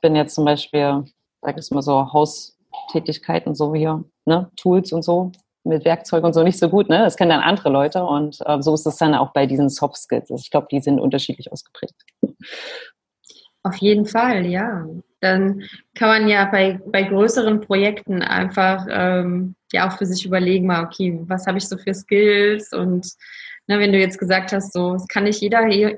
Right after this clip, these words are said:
Speaker 2: jemanden in den Hintern treten und delegieren,
Speaker 1: <laughs>
Speaker 2: das absolut, ja. Deshalb finde ich es aber auch schön, wenn man im Team einfach dann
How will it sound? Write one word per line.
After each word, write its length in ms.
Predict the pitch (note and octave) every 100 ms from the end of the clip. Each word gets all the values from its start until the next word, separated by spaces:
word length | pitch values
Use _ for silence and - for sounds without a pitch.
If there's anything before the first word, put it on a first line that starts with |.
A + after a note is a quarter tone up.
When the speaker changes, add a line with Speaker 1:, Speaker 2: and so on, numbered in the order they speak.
| G3
Speaker 2:
jemanden 380 | G#3 A3 A3 G3+
in 100 | G3
den 140 | G3
Hintern 360 | G#3 A3 C4 C4
treten 500 | - B3+ C4 D#4 F#4+ - - - - - -
und 200 | G#3 G3+
delegieren, 440 | G#3 F#3 G3+ - - -
Speaker 1:
<laughs> 240 | _ _ -
Speaker 2:
das 380 | F#3 F#3 - -
absolut, 680 | F#3+ F#3+ G3+ F#3 F3+ E3+ F3
ja. 300 | F3 F#3+ G#3+ - _ _ F#3+
Deshalb 320 | G3 G3 F#3+
finde 160 | G#3
ich 80 | G#3+
es 40 | G#3
aber 140 | F#3 F3+
auch 60 |
schön, 220 | - F#3+
wenn 80 | G3
man 140 | F#3 F3
im 140 | F3
Team 320 | - G3 G3
einfach 380 | - F#3 F#3 F#3
dann 420 | - F3 F3 F3